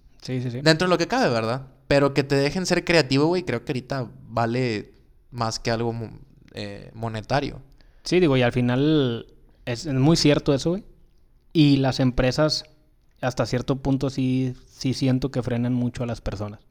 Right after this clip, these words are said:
Speaker 2: Sí, eh, quizá traemos, como lo llamamos, ¿no? La vieja escuela.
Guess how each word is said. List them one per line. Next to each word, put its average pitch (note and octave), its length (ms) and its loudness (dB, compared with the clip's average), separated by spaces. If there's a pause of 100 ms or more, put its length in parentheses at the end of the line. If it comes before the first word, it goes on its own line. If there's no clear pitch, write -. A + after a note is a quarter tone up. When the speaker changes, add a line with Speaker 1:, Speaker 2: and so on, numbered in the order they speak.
(1040)
Speaker 2:
Sí, F#3 480 4
eh, C3+ 320 4
quizá C3+ 540 0
traemos, C3+ 600 0 (440)
como A2+ 220 -4
lo A2 100 0
llamamos, A2 360 -4
¿no? G#2+ 100 -8
La G#2 120 -4
vieja A2 240 -4
escuela. G#2 460 -6